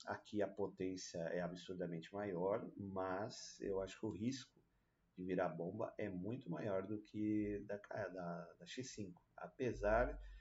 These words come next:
de eu ter falado que as peças são intercambiáveis, alguma coisa aí da Volkswagen, mas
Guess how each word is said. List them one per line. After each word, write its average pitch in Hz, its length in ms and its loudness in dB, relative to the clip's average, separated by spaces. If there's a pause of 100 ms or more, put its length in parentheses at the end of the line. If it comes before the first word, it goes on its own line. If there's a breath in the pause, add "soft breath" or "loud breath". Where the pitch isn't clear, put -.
(260 loud breath)
de 104 80 0
eu 98 80 0
ter 104 120 0
falado 90 560 2
que 95 180 -4
as 87 180 0
peças 87 480 -4
são 98 460 -8
intercambiáveis, 90 800 0
alguma 90 320 -6
coisa 87 260 0
aí 87 60 0
da 87 80 -2
Volkswagen, 95 760 -2
mas 107 760 -4